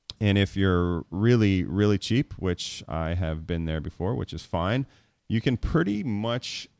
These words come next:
get most books for free in C D format at your local library. Um, and if you don't have a library card, uh, go get one. It's free. It's the best return on investment you'll ever get.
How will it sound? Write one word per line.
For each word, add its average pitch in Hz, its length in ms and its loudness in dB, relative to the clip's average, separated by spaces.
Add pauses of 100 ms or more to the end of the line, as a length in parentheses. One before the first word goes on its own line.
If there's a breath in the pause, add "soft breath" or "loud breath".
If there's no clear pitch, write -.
get 98 240 -6
most 92 560 -2
books - 580 -2 (180)
for 92 160 -2
free 110 540 -2 (300)
in 90 120 -2
C - 260 -4
D 104 140 0
format 107 580 -2 (500)
at 95 140 0
your 95 120 2
local 90 320 0
library. 69 600 -4 (160)
Um, 73 400 -4 (360)
and 90 100 0
if 87 80 0
you 101 60 2
don't 117 100 4
have 117 160 4
a 120 40 2
library 117 440 2
card, 135 340 2
uh, 117 380 4 (300)
go 123 100 6
get 143 180 6
one. 95 260 2 (180)
It's 110 120 2
free. 110 460 0 (500 soft breath)
It's - 180 -6
the 101 100 0
best 120 320 2
return 120 340 0
on 107 240 0
investment 101 560 -2
you'll 82 180 -4
ever 87 220 -2
get. 82 220 -6